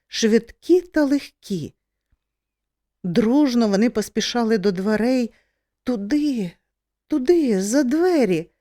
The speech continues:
Дружно, дружно. Топ-топ, шльоп-шльоп. Мчали невидимі ніжки маленьких дітей. Місіс Ланкастер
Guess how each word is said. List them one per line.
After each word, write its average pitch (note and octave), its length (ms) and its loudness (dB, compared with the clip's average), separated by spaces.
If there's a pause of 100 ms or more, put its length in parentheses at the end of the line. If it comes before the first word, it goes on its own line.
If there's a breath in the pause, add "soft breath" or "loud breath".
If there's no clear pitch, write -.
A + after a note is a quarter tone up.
(800)
Дружно, A3 1000 -4 (140)
дружно. A3+ 840 0 (1200)
Топ-топ, D4 840 -4 (520)
шльоп-шльоп. A3 1040 -4 (920)
Мчали G#3 600 -2
невидимі G3 640 0
ніжки G3+ 600 -2
маленьких E3+ 680 -4
дітей. E3+ 680 -4 (2250)
Місіс F#3+ 600 0
Ланкастер E3+ 880 -4